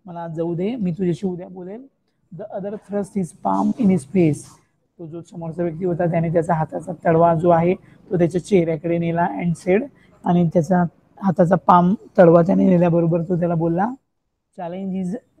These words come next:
challenge, go on." आव्हान घेतलंस ना तू, मग ते आव्हान तुला पूर्ण करावं लागेल. "Challenge is challenge, go on, तू आता तुझं काम सुरू ठेव." The astrologer proceeded with his throat drying up, तो जो ज्योतिषी होता त्याला नाईलाज झाला,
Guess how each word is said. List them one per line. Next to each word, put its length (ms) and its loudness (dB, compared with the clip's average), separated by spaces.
challenge, 500 -2
go 280 4
on." 100 -4
आव्हान 360 2
घेतलंस 400 0
ना 60 0
तू, 280 2
मग 280 0
ते 40 -12
आव्हान 360 -8
तुला 180 -6
पूर्ण 340 -4
करावं 280 0
लागेल. 300 -6
"Challenge 320 0
is 60 -2
challenge, 320 0
go 240 4
on, 80 -4
तू 60 -2
आता 240 -6
तुझं 180 -6
काम 240 -4
सुरू 260 0
ठेव." 280 2
The 60 -12
astrologer 580 -6
proceeded 460 0
with 340 0
his 140 -12
throat 220 -14
drying 260 -12
up, 60 -6
तो 80 -2
जो 120 0
ज्योतिषी 520 -2
होता 240 -16
त्याला 240 -16
नाईलाज 400 -10
झाला, 260 -6